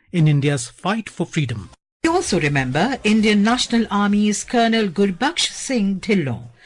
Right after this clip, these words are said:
Speaker 2: who was born on the eighteenth of March, nineteen fourteen, near Amritsar,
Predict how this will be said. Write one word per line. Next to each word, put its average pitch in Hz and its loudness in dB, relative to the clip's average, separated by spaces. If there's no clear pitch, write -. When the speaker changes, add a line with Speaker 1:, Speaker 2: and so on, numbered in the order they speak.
Speaker 2:
who 170 -2
was 160 0
born 196 0
on 156 0
the 147 -4
eighteenth 165 -2
of 123 -6
March, 170 -2
nineteen 160 0
fourteen, 143 0
near 160 0
Amritsar, 175 0